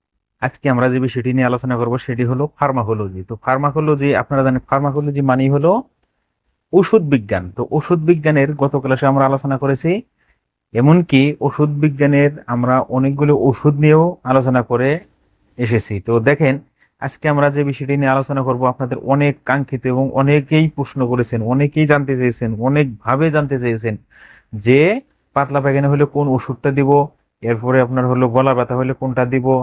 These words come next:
হ্যাঁ, পেটের সমস্যা হলে কোনটা দিব, ত্বকের সমস্যা হলে কোনটা দিব, এমনি সাধারণ সর্দি, জ্বর, কাশি, হ্যাঁ, শ্বাসকষ্ট, তাহলে আমরা কোন ওষুধগুলো দিব। এবং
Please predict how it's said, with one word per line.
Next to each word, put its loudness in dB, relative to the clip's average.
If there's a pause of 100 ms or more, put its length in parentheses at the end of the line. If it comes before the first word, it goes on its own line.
হ্যাঁ, -2
পেটের -4
সমস্যা -2
হলে -2
কোনটা 0
দিব, 2 (500)
ত্বকের -2
সমস্যা 0
হলে -2
কোনটা 0
দিব, 0 (480)
এমনি 0
সাধারণ 0
সর্দি, -4
জ্বর, 0
কাশি, -6 (520)
হ্যাঁ, 0 (720)
শ্বাসকষ্ট, -4 (240)
তাহলে -4
আমরা 0
কোন 0
ওষুধগুলো 2
দিব। 2 (720)
এবং 4